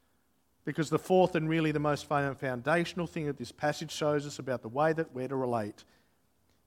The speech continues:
is that we're to act graciously because God has shown astounding grace to us.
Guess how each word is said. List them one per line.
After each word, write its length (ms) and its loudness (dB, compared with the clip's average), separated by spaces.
is 140 0
that 100 0
we're 160 6
to 160 2
act 260 2
graciously 600 2
because 460 -4
God 420 0
has 160 -4
shown 340 -4
astounding 680 -6
grace 340 -4
to 160 -8
us. 420 -12